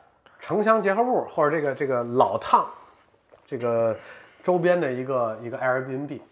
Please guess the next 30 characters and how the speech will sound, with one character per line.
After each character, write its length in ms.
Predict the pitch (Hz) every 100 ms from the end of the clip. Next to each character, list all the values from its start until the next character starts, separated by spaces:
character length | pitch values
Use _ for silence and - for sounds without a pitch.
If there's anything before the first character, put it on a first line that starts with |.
| _
然 120 | 131
后 80 | 185
我 300 | 127 107 104 107 - -
当 140 | 175
时 80 | 180
网 160 | 147
上 100 | 110
订 120 | 135 175
的 80 |
时 100 | 113
候 100 | 113
呢， 240 | 120 110 113
有 100 | 151
好 140 | 170 120
多 100 | 190
选 180 | 110
项， 180 | 92 127 - - - - _
有， 80 | 131 - - - - 143
有 60 | 123
在 140 | 139
那 140 | 151 156
个 80 | 131
西 480 | - - - -
格 80 | 170
纳 180 | 170 135
吉 340 | 110 131 151 143 _ _
城 280 | - 143 202
里 180 | 185 -
边 120 | -
儿 80 | 101